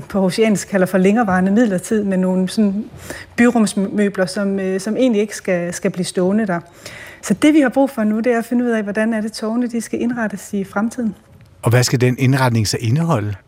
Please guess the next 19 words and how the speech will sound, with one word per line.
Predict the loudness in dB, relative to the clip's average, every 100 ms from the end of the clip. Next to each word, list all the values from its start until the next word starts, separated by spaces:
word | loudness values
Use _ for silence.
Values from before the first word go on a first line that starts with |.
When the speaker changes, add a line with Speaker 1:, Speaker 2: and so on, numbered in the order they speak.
| _ -12 0
Speaker 1:
Det, | 4
vi | 4 4 2
er | 0
i |
gang | 0 0 0
med | 0
nu, | 0 0
det | 0
er | 2 0 0
lige | 0 2
præcis | 0 -2 -4
at | -4
finde | -2 2
ud |
af, | 2 2 0
hvad | -2
den | -2 -4
skal | -2 -2 0 0
indeholde. | 0 2 2 0